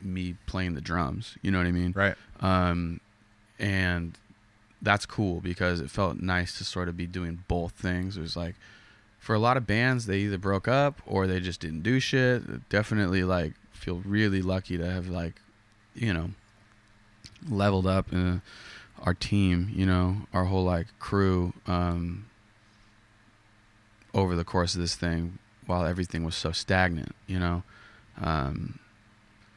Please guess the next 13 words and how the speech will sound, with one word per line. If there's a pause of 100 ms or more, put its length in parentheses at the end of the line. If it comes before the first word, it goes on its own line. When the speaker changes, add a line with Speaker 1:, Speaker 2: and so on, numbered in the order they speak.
(460)
Speaker 1:
and
now
we're
just,
like, (360)
ready
to
go. (180)
It's
like,
"Let's
fucking
play,"